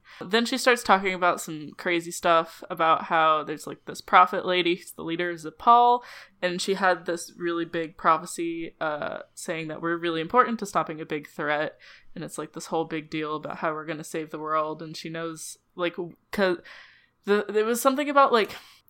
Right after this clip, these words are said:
we found the comet that fell out of the rift, and the people that found that thing are the people that are gonna stop this big bad threat.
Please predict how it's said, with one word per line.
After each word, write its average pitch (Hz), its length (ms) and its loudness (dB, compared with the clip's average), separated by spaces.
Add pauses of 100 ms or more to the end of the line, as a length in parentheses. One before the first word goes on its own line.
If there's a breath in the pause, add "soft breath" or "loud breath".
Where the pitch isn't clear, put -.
(140)
we 208 340 0
found 202 420 6
the 185 60 0
comet 185 480 4
that 151 140 -8
fell 170 180 2
out 175 160 4
of 170 240 -4
the 151 400 -2
rift, 160 560 -4 (100)
and 165 260 -6
the 165 60 -8
people 185 300 -6
that 165 160 -2
found 160 560 0 (460)
that 160 280 4
thing 180 440 -2 (120)
are 160 140 2
the 156 100 -6
people 170 300 -6
that 156 160 -4
are 156 80 -2
gonna 160 260 -2
stop 151 540 4 (340)
this 170 240 -10
big 160 320 -4
bad 156 280 -2
threat. 151 400 -2